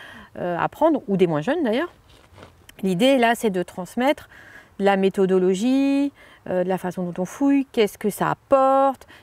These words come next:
qu'est-ce que ce fragment de céramique qui est dans cette couche-là, il va, euh, permettre de comprendre, euh, pourquoi on fouille comme ça, pourquoi il faut que ça soit propre, pourquoi, voilà, et cetera. Pourquoi on fait un relevé, comment on fait un relevé. Moi, c'est ça qui m'intéresse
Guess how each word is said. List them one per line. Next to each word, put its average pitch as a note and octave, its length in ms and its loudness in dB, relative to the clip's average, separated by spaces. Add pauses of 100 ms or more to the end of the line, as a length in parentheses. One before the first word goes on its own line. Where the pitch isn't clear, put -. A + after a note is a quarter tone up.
(100)
qu'est-ce G#3+ 220 0
que A3+ 100 -2
ce G#3 140 -6
fragment G3 400 -2
de F#3 60 -8
céramique G3 480 -4
qui - 80 -6
est F3+ 40 -4
dans F3+ 200 -4
cette F#3 280 -4
couche-là, G3+ 560 -2
il E3+ 160 -8
va, E3+ 260 -4 (280)
euh, D#3+ 320 -10
permettre F3 580 -6
de D#3 100 -6
comprendre, C#4 680 2 (440)
euh, F#3 180 4
pourquoi A#3+ 800 2
on G3+ 100 -4
fouille F#3 280 -6
comme F#3 200 0
ça, C4+ 480 2
pourquoi G3+ 420 -2
il G3 60 0
faut F#3 120 -8
que F3 60 -12
ça D#3+ 120 -6
soit - 500 -6
propre, C4 500 2 (160)
pourquoi, - 180 -12
voilà, D3+ 160 -6
et - 400 -20
cetera. - 200 -10
Pourquoi F#3 240 -8
on F3 40 -4
fait E3+ 160 -8
un D#3+ 100 -2
relevé, A3+ 420 0
comment G#3+ 360 0
on - 20 -6
fait G#3+ 120 -2
un G#3 40 2
relevé. A3 240 -2 (260)
Moi, G3 80 -6
c'est A3 120 -4
ça C4+ 160 2
qui - 120 -10
m'intéresse D#3+ 540 -8